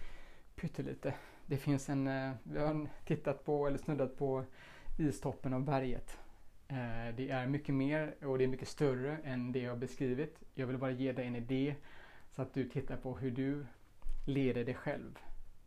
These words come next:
Om du gör det genom belöning bara, att ja, nu ska jag börja träna, så nu är det beachen tvåtusen tjugotvå blir det, tror jag, nästa år. Det är belöningen, det är det gamla ledarskapet.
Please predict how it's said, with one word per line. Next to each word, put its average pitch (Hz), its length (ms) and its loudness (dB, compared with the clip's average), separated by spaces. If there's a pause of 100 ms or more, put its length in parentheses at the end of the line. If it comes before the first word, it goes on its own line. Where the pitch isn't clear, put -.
(400)
Om 131 160 2
du 127 60 4
gör 139 280 6
det 135 80 4
genom 127 300 4
belöning 139 640 4
bara, 139 320 4
att - 340 -4 (360)
ja, 147 180 4 (200)
nu 139 140 -2
ska - 140 -6
jag 135 80 0
börja 123 140 2
träna, 151 460 2
så 143 140 -4
nu 127 100 0
är 117 40 0
det 120 80 0
beachen 123 480 0
tvåtusen 240 560 -4
tjugotvå 165 840 4
blir 170 180 0
det, 170 80 2
tror 170 140 0
jag, 170 60 2
nästa 170 220 -2
år. 175 120 2 (1400)
Det 160 320 4
är 147 40 6
belöningen, 120 520 4
det 143 60 6
är 151 40 8
det 151 80 4
gamla 139 280 4
ledarskapet. - 720 -2